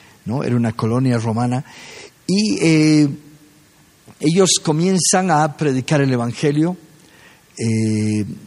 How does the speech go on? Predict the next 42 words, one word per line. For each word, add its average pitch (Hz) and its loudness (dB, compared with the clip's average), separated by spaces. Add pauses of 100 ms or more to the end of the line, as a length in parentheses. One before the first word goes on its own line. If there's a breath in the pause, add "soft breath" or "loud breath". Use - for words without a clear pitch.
(200)
la 113 -2
primera 120 0
vez 135 2
que 131 -2
lo 117 2
hacen 139 0
es - -2
el 110 -4
día 123 0
del 113 2
reposo, 127 -2
van 117 0
al 104 -4
río, 143 2 (800 loud breath)
eh, 104 -4
pensando 120 -2
encontrar 117 -2
algunas 113 0
mujeres 123 0 (100)
tal 104 -4
vez 120 -2
ahí 117 -2
que, 104 -4 (540 loud breath)
que 107 -4
iban 120 0
a 117 0
orar, 131 2
y 127 2
efectivamente 202 -2
encuentran 143 -2
algunas, 160 0 (160)
predican 127 -2
el 120 -2
Evangelio, 147 0
y 143 -2
hay 196 -2
una 214 0
mujer 185 -2 (720 loud breath)
a - -2
la 131 2
cual 143 2
Dios 139 2